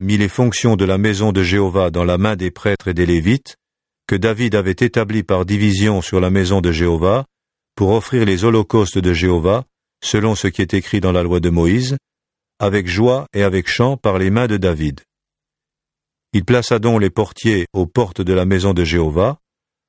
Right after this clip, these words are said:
afin qu'aucune personne impure, de quelque manière, ne puisse entrer. Il prit alors les chefs de centaines, les grands personnages, les dirigeants du peuple et tout le peuple du pays, et il fit descendre le roi de la maison de Jéhovah.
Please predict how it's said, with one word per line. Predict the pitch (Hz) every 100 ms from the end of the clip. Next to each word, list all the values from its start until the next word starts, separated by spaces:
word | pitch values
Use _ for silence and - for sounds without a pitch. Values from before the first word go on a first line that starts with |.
| -
afin | 113 107 113
qu'aucune | 92 143 - 123
personne | 117 120 - 104 113
impure, | 117 - 101 80 73
de | 85
quelque | - 120 -
manière, | 98 92 98 113 120 -
ne | 95
puisse | 90 120 -
entrer. | 87 - - 64 - _ _ _ _ _ _ _ _ _ _ _ _ -
Il | 98
prit | 117 117
alors | 113 107
les | 95 90
chefs | - 95
de | 90
centaines, | 85 92 85 104 131 151 147 _ -
les | 80
grands | 80 95
personnages, | 90 - 95 92 107 135 131 135 _ _ _ -
les | 85 87
dirigeants | 95 95 92 98
du | 95
peuple | - 104 87
et | 82
tout | 110
le | 101
peuple | 87 95 -
du | 80 76
pays, | 85 101 151 - _ _ _ _ _ -
et | 107
il | 107
fit | - 113
descendre | 131 - 131 107 101
le | 95
roi | 82 113 113
de |
la | 92 92
maison | 107 107 123
de | 101
Jéhovah. | 92 87 76 71